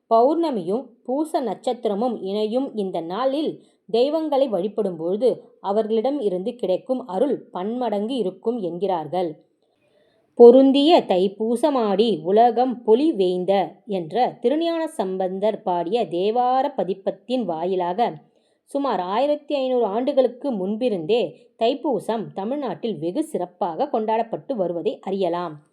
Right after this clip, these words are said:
"இந்த உலகத்தின் முதல் முதலில் நீர்தான் உருவானது. அதன் பிறகு பிரம்மாண்டமான நிலப்பகுதி தோன்றியது"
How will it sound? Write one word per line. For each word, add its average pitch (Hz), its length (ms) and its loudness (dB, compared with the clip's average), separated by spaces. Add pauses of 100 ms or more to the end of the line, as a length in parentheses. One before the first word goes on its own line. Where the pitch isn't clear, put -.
(640)
"இந்த 339 240 4
உலகத்தின் 320 600 2
முதல் 208 420 0 (120)
முதலில் 196 500 -2 (340)
நீர்தான் 285 480 -2
உருவானது. 196 600 -2 (720)
அதன் 269 320 0
பிறகு 233 400 2
பிரம்மாண்டமான 208 920 -4
நிலப்பகுதி 202 680 -4
தோன்றியது" 190 540 -2